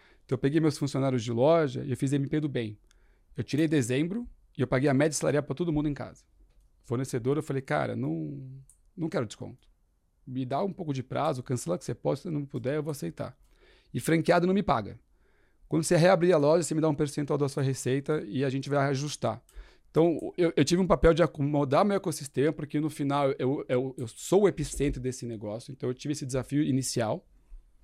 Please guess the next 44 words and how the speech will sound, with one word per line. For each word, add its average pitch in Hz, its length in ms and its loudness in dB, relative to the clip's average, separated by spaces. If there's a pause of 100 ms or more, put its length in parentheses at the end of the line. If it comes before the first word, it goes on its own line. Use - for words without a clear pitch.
(1500)
E 165 160 4
aí 175 220 8
eu 208 80 10
olhei 185 160 8
pro 185 80 0
escritório 123 640 4
e 147 100 -2
eu 135 60 4
entendi 143 360 0
os 160 100 2
movimentos 151 560 2
que - 80 -6
eu 151 60 0
tinha 143 160 -2
que 143 80 -12
fazer. 120 440 -2
Só - 220 -2
que 139 140 -4
quando - 180 2
você 214 80 -2
vai 160 180 6
lá, 120 380 0 (260)
pega 147 220 0
uma 165 120 2
agência, 131 640 -2 (340)
Future 135 260 -6
Brands, 127 360 -2
que - 80 -12
é - 20 -6
a - 20 -6
minha 123 100 -6
agência 120 280 -4
que - 80 -10
eu 120 40 -8
trabalho, 117 440 -6
um 101 100 -12 (480)
abraço 117 280 -10
pro - 120 -4
Everton, 127 360 -2
que 117 80 -6
eu 120 40 -2
gosto 123 220 0
muito 123 180 0
dele. 113 280 -6